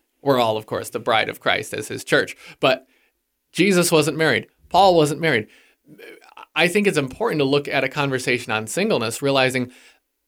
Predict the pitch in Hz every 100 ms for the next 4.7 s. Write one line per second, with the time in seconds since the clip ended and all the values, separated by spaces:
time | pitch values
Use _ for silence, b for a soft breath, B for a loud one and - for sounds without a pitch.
0 | - 202 220 208 156 131 127 - _ _
1 | _ 147 147 - 147 175 202 196 170 160
2 | 160 156 143 139 131 123 131 143 135 117
3 | 117 113 - - 120 104 131 131 131 123
4 | - 120 - 117 104 107 -